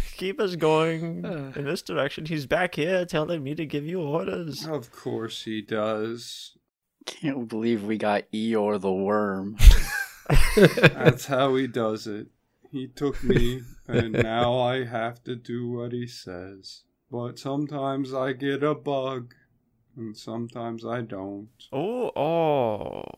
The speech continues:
Speaker 1: I sense, I sense a, a rift between you and the blob.
Speaker 3: I have to do what he says, or I will not get food.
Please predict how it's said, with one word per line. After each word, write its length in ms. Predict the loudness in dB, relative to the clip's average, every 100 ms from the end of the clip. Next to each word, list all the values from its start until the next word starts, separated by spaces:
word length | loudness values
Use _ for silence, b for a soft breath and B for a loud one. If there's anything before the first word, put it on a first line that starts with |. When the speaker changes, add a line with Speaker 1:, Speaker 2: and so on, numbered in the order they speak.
| -20 -20 _ _ _ _ _ _
Speaker 1:
I 220 | -6 -4
sense, 640 | -6 -6 -6 -8 -10 -12 -10
I 160 | -6 -4
sense 460 | -2 -4 -4 -4
a, 200 | -4 -2 0
a 160 | -2
rift 440 | -2 -4 -6 -12 -10
between 400 | -10 -4 -4 -4
you 360 | -4 -4 -4
and 140 | -4 -6
the 40 |
blob. 540 | -4 -2 0 -2 -4 -14 _ _ _
Speaker 3:
I 580 | -6 -6 -4 -4 -4 -6 -10 _
have 320 | -4 -2 -4 -8
to 120 | -12
do 280 | -10 -12 -12
what 200 | -10 -8
he 120 | -8
says, 480 | -10 -12 -12 -12 -12
or 240 | -12 -12
I 220 | -10 -10 -10
will 260 | -12 -12
not 360 | -12 -12 -14 -10
get 280 | -8 -8 -10
food. 540 | -14 -12 -10 -10 -12